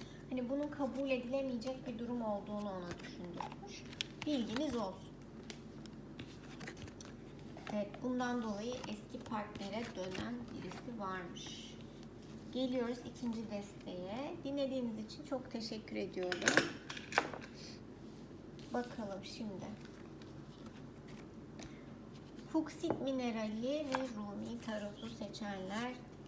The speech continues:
dinarların ikilisi, kupaların süvarisi, asaların dokuzlusu, imparatoriçe. Ha. Şimdi burada diyor ki ben sevdiğim için döndüm.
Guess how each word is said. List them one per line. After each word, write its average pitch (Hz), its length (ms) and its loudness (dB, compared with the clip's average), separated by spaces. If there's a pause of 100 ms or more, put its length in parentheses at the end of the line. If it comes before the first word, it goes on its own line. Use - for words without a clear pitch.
(120)
dinarların 220 600 4
ikilisi, 208 680 -2
kupaların 220 520 4
süvarisi, 180 840 0 (400)
asaların 214 680 6
dokuzlusu, 214 480 -2
imparatoriçe. 190 920 0
Ha. 214 400 0 (1600)
Şimdi 320 300 4
burada 359 260 4
diyor 381 180 4
ki 302 140 2
ben 302 200 6 (460)
sevdiğim 262 500 8
için 190 260 -4
döndüm. 180 480 -2